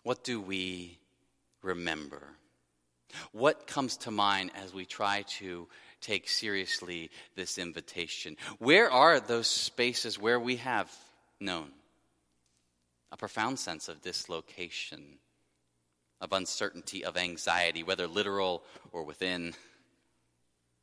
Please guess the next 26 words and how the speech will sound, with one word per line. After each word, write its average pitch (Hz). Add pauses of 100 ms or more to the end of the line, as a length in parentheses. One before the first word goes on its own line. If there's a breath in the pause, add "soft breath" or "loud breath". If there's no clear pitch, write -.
(1300 loud breath)
Where 190
are 190
those 156
seasons? 120
Maybe 190
we 240
did. 156 (100)
We 135
had, 131 (200)
you 113
know 120
what, 120 (180 loud breath)
some 123
money 139
or 110
titles 123
or 110
schooling, 131 (180 loud breath)
but 131
we 131
also 151
can 131
remember 120 (160)
a 120
profound 120
sense 95